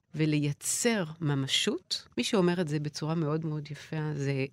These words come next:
הסוציולוג אמיל דורקהיים, להוסיף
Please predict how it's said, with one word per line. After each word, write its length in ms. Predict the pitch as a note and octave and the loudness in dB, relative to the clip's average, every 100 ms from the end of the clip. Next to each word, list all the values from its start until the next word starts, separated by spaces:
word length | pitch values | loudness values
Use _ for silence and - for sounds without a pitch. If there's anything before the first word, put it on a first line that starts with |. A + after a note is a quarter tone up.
| - - | -8 -8
הסוציולוג 640 | C#3+ - D#3 - D#3 E3+ D#3 | -6 -4 0 4 6 6 6
אמיל 220 | D#3 C#3+ | 4 4
דורקהיים, 520 | C#3 D#3 E3 F#3+ G#3 - - - - - _ _ | 4 2 2 0 -2 -6 -16 -20 -20 -20 _ _
להוסיף 720 | F3 E3+ D#3+ - - C#4+ - | 2 4 4 4 6 6 4